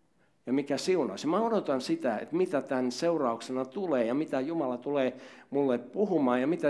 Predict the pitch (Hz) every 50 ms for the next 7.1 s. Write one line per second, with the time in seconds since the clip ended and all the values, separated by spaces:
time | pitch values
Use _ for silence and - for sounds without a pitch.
0 | 143 - - 175 165 156 143 139 165 170 170 147 131 131 127 156 151 143 135 123
1 | - - - 139 143 180 208 214 202 175 147 - - 131 120 117 120 123 123 127
2 | 123 113 - - - - - - 139 139 139 151 180 196 190 - - 143 131 131
3 | 151 160 151 165 180 185 180 - - - 143 120 113 117 120 - - 143 143 143
4 | 131 110 - - - - 104 101 95 110 120 117 95 87 85 80 78 73 78 -
5 | - _ _ _ _ _ _ _ _ _ _ _ _ _ _ _ _ _ _ -
6 | 127 139 139 139 139 - 185 196 180 143 110 107 104 110 107 107 101 92 - -
7 | - -